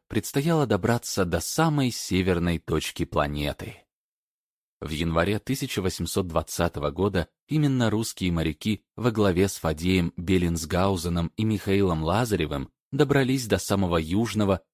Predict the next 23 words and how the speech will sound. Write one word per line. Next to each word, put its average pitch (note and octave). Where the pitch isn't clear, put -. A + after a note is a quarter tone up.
но B2
при C3+
этом B2+
самого D3
холодного E2+
континента. E2
На C#2
шлюпках -
«Восток» D#2+
и E2
«Мирный» D#2
они E2
обошли F2
всю -
Антарктиду, E2+
впервые B2
определив D#2+
размеры E2
материка, D2+
но A2
высаживаться A#2
не G2+
стали, F#2+